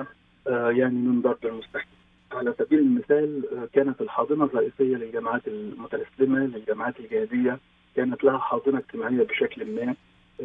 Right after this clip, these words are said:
كانت لها على سبيل المثال بعض ال-، المسوغات التي تجذب من خلالها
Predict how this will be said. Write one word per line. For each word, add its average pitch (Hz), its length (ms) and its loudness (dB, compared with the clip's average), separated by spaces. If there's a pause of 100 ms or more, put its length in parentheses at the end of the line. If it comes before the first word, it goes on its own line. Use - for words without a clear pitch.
(120)
كانت 127 300 2
لها 123 360 2
على 113 280 2
سبيل 120 220 -4
المثال 120 540 -10 (120)
بعض 123 280 -8
ال-، 110 400 -2 (380)
المسوغات 131 720 4
التي 127 260 -2
تجذب 120 440 -2
من 113 100 -4
خلالها 117 540 0